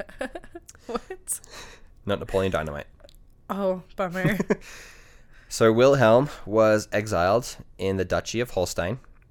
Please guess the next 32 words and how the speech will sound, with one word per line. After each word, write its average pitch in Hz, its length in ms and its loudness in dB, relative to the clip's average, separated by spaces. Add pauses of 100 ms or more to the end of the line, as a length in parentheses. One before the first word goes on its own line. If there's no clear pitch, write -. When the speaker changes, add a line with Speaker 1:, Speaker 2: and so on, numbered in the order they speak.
(920)
Speaker 2:
but 113 100 0
Meyer 117 220 6
was 120 160 4
able 110 200 0
to 120 80 -10
follow 90 280 0
him 92 220 -4
as 87 260 -4
his 95 120 -8
banker. - 340 -4 (920)
He 98 280 -6
continued 110 500 -4
to 107 100 -4
invest 95 340 -2
funds 110 220 -2
in 120 140 -2
London 98 480 -2
and 87 420 -6
even 98 480 -6
was 85 300 -8
able 95 300 -6
to - 180 -12
make 87 240 -8
a - 80 -14
good 104 220 -8
profit - 340 -6
from - 200 -12
importing 90 440 -6
goods 113 280 -4
by 80 260 -6
way 85 280 -8
of 80 400 -10